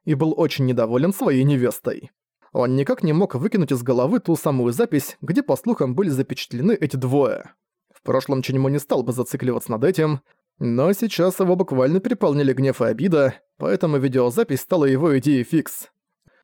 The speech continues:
В один момент эта навязчивая идея вынудила его позвонить Джои Сяню и ещё раз потребовать видео. «Я знаю про твоего младшего брата Джои Фаня, кровавого солдата твоей семьи, которого растят специально для тебя.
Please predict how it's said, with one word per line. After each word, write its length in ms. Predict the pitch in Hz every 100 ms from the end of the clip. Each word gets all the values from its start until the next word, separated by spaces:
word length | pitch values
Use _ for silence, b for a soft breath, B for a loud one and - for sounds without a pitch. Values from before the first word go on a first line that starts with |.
| -
В 180 | 113
один 240 | 117 139 240
момент 420 | 233 165 202 220
эта 140 | 208
навязчивая 640 | 190 135 160 - 151 139 120
идея 280 | 127 160
вынудила 440 | 120 143 226 220 208
его 240 | 147 139
позвонить 440 | 170 127 123 143 127
Джои 280 | 131 123
Сяню 460 | 113 - 175 160 139 - _
и 100 | 139
ещё 300 | 131 117 123
раз 140 | 117 -
потребовать 540 | 247 - 123 127 135
видео. 500 | 135 131 123 95 - - _ _ _ _ _ _
«Я 340 | - 143 226
знаю 340 | 196 214 247 202
про 140 | 175
твоего 280 | 170 156 180
младшего 460 | 160 175 - 151 135
брата 280 | 165 175
Джои 300 | 139 123 160
Фаня, 460 | 143 175 135 - - - _ _ _ _
кровавого 540 | - 120 135 170 151
солдата 480 | - 131 127 190 170
твоей 260 | 139 147 139
семьи, 420 | 139 139 185 135 -
которого 360 | 185 208 165
растят 360 | 151 143 208 185
специально 420 | - 135 165 156
для 120 | 135
тебя. 500 | 135 156 139 113 85